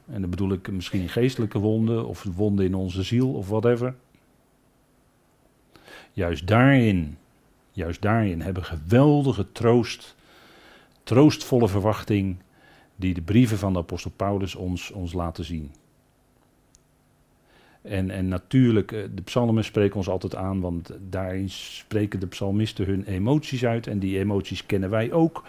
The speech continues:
En daarom spreken die psalmen vaak aan, omdat die jouw emotie verwoorden. Ja, prima, prima. En daarin zijn de psalmen heel fijn om te lezen.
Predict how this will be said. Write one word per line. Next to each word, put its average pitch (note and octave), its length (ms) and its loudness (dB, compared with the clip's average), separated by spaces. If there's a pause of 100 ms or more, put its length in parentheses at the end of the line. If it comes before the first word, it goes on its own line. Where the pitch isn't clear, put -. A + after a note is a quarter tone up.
(160)
En G2+ 120 -6
daarom G2+ 280 0
spreken F#2+ 380 -2
die F#2+ 100 -4
psalmen A#2+ 380 -2
vaak G#2 240 -4
aan, B2 160 -4
omdat G#2 300 -2
die B2 120 2
jouw A2 260 2
emotie B2+ 480 -2
verwoorden. C#3 420 -2 (220)
Ja, E3 200 -2
prima, B2 460 0
prima. F#2+ 300 -8 (540)
En F#2+ 140 -4
daarin G2 260 2
zijn G2 160 0
de G2 60 0
psalmen G2+ 360 0
heel G#2+ 160 0
fijn A#2 380 -2 (140)
om G2 160 -6
te G2 120 -2
lezen. G#2 380 0